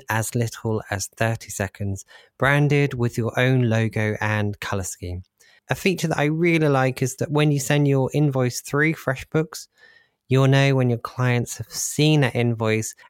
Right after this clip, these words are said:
and if they don't pay, it will send automatic follow-up emails, meaning that you don't need to keep checking in and chasing your clients. Right now, I'm offering listeners of the Logo Geek podcast a free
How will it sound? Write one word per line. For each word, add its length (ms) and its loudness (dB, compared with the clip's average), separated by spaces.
and 100 4
if 120 0
they 100 2
don't 260 -2
pay, 600 0
it 160 -4
will 160 0
send 480 0
automatic 960 -2
follow-up 540 -2
emails, 560 2
meaning 440 2
that 160 -4
you 160 -2
don't 340 0
need 200 0
to 60 -12
keep 380 -8
checking 380 -2
in 340 0
and 260 0
chasing 680 -4
your 240 -6
clients. 640 -8
Right 220 4
now, 240 4
I'm 160 2
offering 400 2
listeners 540 0
of 140 -2
the 100 -2
Logo 300 0
Geek 200 -8
podcast 580 -6
a 120 0
free 680 -2